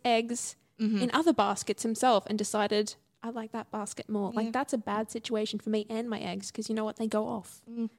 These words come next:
Speaker 1: <laughs>
Speaker 2: They do. They do expire.
Speaker 1: They
Speaker 2: It's
Speaker 1: expire.
Speaker 2: terrifying.
Speaker 1: I know, don't.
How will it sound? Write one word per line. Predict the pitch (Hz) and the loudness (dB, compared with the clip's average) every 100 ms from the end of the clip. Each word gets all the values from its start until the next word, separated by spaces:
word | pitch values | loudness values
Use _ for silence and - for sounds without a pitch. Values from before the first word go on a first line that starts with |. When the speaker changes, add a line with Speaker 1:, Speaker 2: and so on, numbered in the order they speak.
| - | -2
Speaker 1:
<laughs> | 698 370 - - | 6 12 12 12
Speaker 2:
They | 349 | 8
do. | 294 403 262 | 8 6 6
They | 214 | 4
do | 226 | 4
expire. | 320 - 220 262 480 - - | 2 0 0 0 2 2 2
Speaker 1:
They | - | 2
Speaker 2:
It's | 254 - - | 4 4 0
Speaker 1:
expire. | 208 226 | 2 4
Speaker 2:
terrifying. | 427 - 180 92 104 | 4 2 0 0 -2
Speaker 1:
I | 170 | -4
know, | 175 175 175 | -6 -8 -10
don't. | 190 190 - | -10 -10 -12